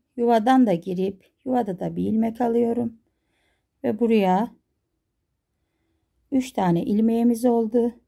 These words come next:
Bakın, üçünü birden kapattım. Bir. Bir defa tığımı doluyorum.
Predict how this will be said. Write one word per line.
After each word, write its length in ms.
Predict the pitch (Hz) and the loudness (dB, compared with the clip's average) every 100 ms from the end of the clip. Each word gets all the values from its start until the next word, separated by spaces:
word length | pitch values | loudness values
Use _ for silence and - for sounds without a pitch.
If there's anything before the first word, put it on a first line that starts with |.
| _ _ _ _ | _ _ _ _
Bakın, 260 | _ _ _ _ _ _ _ _ | _ _ _ _ _ _ _ _
üçünü 540 | 220 214 - 226 277 247 | -10 -6 0 2 4 2
birden 680 | 214 185 185 180 190 214 214 | 0 -2 -2 -2 0 0 -4
kapattım. 760 | - - - - _ _ _ _ _ _ _ _ _ _ _ _ _ _ _ _ _ _ | -10 -18 -18 -20 _ _ _ _ _ _ _ _ _ _ _ _ _ _ _ _ _ _
Bir. 360 | 214 190 - - _ _ - | -4 -4 -4 -14 _ _ -2
Bir 200 | 277 247 | 0 2
defa 420 | 208 185 180 165 | 2 2 -4 -8
tığımı 340 | - 196 190 | -8 -8 -8
doluyorum. 440 | 170 160 160 147 | -8 -8 -10 -12